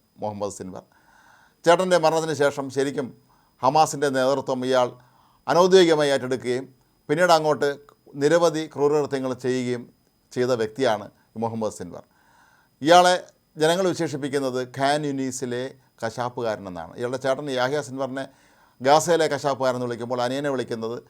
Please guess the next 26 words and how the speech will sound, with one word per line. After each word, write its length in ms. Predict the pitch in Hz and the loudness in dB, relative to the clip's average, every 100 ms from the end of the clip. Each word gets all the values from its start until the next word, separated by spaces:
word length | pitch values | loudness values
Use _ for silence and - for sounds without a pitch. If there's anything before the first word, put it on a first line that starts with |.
| _ _ _ - | _ _ _ 2
ഖാൻ 180 | 147 156 | 2 2
യൂനീസിലെ 320 | 143 127 123 | -2 -4 -6
കശാപ്പുകാരനെന്നാണ്. 840 | - - 104 104 95 87 82 - - _ _ | -6 -6 -8 -6 -6 -8 -14 -16 -20 _ _
ക്രൂരതയുടെ 500 | 151 180 196 196 175 | 4 4 6 6 8
കാര്യത്തിൽ 420 | 160 156 160 170 170 | 6 6 2 -4 -4
ഇയാൾ 260 | 147 147 143 | 2 2 2
ചേട്ടനെയും 500 | - 139 147 147 139 | 2 0 0 -4 -4
കടത്തിവെട്ടും 540 | 123 131 143 123 131 127 | -4 -2 -4 -4 -8 -8
എന്നാണ് 220 | 110 110 | -8 -6
പറയപ്പെടുന്നത്. 580 | 95 98 87 85 80 - _ _ _ _ 107 | -4 -6 -8 -14 -18 -20 _ _ _ _ 2
ആളുകളെ 480 | 131 147 143 156 - | 4 6 4 2 0
അതിഭീകരമായ 880 | 123 127 156 120 139 135 135 131 127 | -4 -2 -6 -6 -2 -2 0 -2 -4
രീതിയിൽ 360 | 120 120 131 123 _ _ _ _ | -6 -8 -10 -12 _ _ _ _
കൊല്ലാക്കൊല 600 | - 123 139 151 151 143 | -4 -2 2 2 2 -2
ചെയ്യുന്ന 380 | 120 123 120 123 | 0 -2 -2 -2
കാര്യത്തിൽ 340 | 113 113 110 | -2 -4 -6
ഇയാൾ 320 | 120 123 120 117 | -12 -4 -2 0
വല്ലാതെ 420 | 117 120 131 139 | 0 2 2 2
ആസ്വദിച്ചിരുന്നു 580 | 117 120 151 135 123 120 | 0 -2 -6 -6 -6 -6
എന്നാണ് 220 | 110 95 | -6 -6
പറയപ്പെടുന്നത്. 380 | 95 87 95 107 | -8 -8 -10 -6
മാത്രമല്ല, 580 | 135 208 185 131 117 - _ _ | -2 0 0 0 -2 -4 _ _
ഇയാളൊരു 440 | 127 147 160 147 151 143 | 2 4 4 2 -2 -4
തികഞ്ഞ 320 | 139 156 156 | -4 -2 0
രതിവേഗതക്കാരനാണ് 1200 | 143 160 175 160 151 147 143 135 123 120 120 120 - | 0 2 2 2 2 -2 -2 -2 0 -4 -6 -12 -16
എന്നാണ് 480 | - 113 113 107 | -8 -6 -4 -6